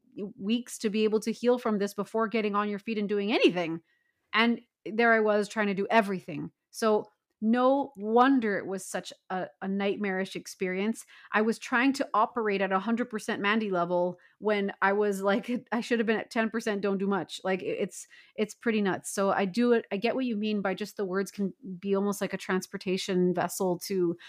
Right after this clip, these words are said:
that space again of feeling like, "Oh my God, I can't believe physically what you go through." It's, it's, and, and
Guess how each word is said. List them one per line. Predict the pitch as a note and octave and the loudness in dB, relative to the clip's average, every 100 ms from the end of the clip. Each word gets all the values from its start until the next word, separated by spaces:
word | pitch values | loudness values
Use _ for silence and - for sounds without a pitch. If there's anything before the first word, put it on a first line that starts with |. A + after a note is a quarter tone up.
| - - | -14 0
that | G3 - | 0 0
space | - G3 G3 | 2 2 2
again | G3 F3+ F3 | -2 0 0
of | F3 | -2
feeling | F3+ E3+ | -2 -4
like, | - | -2
"Oh | G3 | -2
my | F#3+ E3+ | 0 -2
God, | E3+ F3 E3+ | -2 -2 -4
I | E3+ | -4
can't | - F3 | -4 -6
believe | E3+ F3 F3 F3 | -4 -6 -6 -8
physically | F3+ F3 F3+ E3+ D#3+ - _ _ _ - | -10 -10 -10 -6 -6 -8 _ _ _ -4
what | F3+ | -2
you | |
go | F3 F3+ | 0 0
through." | F3+ - - E3 _ | -2 -6 -8 -8 _
It's, | G#3+ - - | -10 -10 -18
it's, | - G3 _ - | -12 -12 _ -12
and, | F3+ F#3+ | -8 -6
and | F3+ | -6